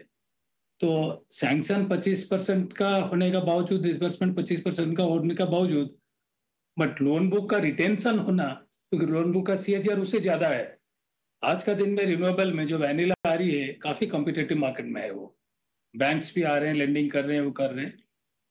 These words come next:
लेकिन हमारा जो बारह quarter का परिणाम आया हुआ है, और deep down कोई करे, उनको साफ दिखेगा, fundamentally हम day by day stronger हो रहे हैं। <clears throat> Second,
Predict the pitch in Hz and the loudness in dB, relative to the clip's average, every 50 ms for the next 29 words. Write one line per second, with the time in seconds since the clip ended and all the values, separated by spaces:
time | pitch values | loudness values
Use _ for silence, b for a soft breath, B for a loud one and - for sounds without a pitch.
0 | _ - 190 196 196 185 - 147 139 147 156 175 190 196 185 214 185 156 139 131 | _ -2 -2 0 0 0 0 0 0 0 2 2 2 2 0 -2 0 0 0 0
1 | 143 170 202 196 - - 147 147 143 - 190 196 - 220 208 - 196 170 170 170 | 2 0 0 -2 0 0 0 0 2 2 0 0 2 0 0 0 0 0 2 2
2 | 180 180 175 156 143 147 151 156 151 131 127 123 120 113 107 107 127 - - _ | 2 0 0 0 0 0 2 0 2 2 0 0 0 0 -2 -2 -6 -10 -14 _
3 | _ _ _ _ _ _ _ _ _ _ _ - 143 127 143 151 160 139 185 170 | _ _ _ _ _ _ _ _ _ _ _ -4 -4 -2 -2 -2 0 0 0 0
4 | 175 175 175 175 165 165 - 156 151 165 180 147 123 127 - - _ _ _ _ | 0 0 0 0 -2 -2 -2 -2 0 0 0 -2 -2 -6 -10 -14 _ _ _ _
5 | _ _ _ _ _ _ _ 165 165 175 180 185 - - 185 185 196 190 - 202 | _ _ _ _ _ _ _ -2 0 0 -2 -2 0 0 2 2 2 0 -2 -4
6 | 180 - - 170 143 147 139 147 175 - - _ _ 180 165 170 196 202 202 208 | -2 -2 -2 -2 -2 -2 -2 -4 -6 -8 -12 _ _ -2 0 0 2 2 2 0
7 | 202 208 208 196 208 208 208 196 - 180 180 180 190 185 185 190 185 180 - - | 0 0 0 0 0 0 0 -2 -2 -2 0 0 0 0 0 0 0 -2 -4 -4
8 | 147 135 139 147 151 139 135 131 123 127 147 - - - - _ _ _ _ _ | -4 -2 -2 -2 -2 -2 -2 -2 -2 -4 -6 -6 -8 -14 -20 _ _ _ _ _
9 | _ _ _ _ _ _ _ _ _ - - 262 269 247 220 196 180 - - - | _ _ _ _ _ _ _ _ _ -2 0 0 0 0 0 0 -2 -2 -4 -6
10 | - - 160 - 180 175 180 180 185 | -6 -6 -2 0 0 0 0 -2 -4